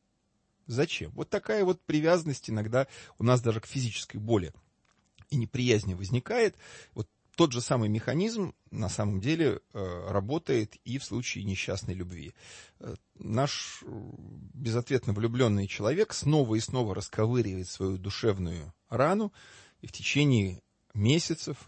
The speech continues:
годов и десятилетий, э, эта рана питается его фантазиями, э, питается его болью,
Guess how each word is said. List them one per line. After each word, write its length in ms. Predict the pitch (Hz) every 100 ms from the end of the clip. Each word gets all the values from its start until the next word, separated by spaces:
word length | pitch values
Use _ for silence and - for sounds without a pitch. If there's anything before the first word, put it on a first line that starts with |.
| _
годов 640 | 101 104 95 95 139 - - _ _ _ _
и 80 | -
десятилетий, 1000 | 131 131 - 117 117 107 175 202 156 135 - - _
э, 120 | - 98 85 104
эта 180 | -
рана 400 | 104 147 170 131 - _ _ - 104
питается 600 | - - 139 98 95 -
его 160 | 107 101
фантазиями, 880 | - 95 - 127 165 170 170 156 160 _ - _ -
э, 300 | 120 95 -
питается 560 | - 117 131 98 - 101
его 220 | 95 87
болью, 560 | 95 110 156 156 151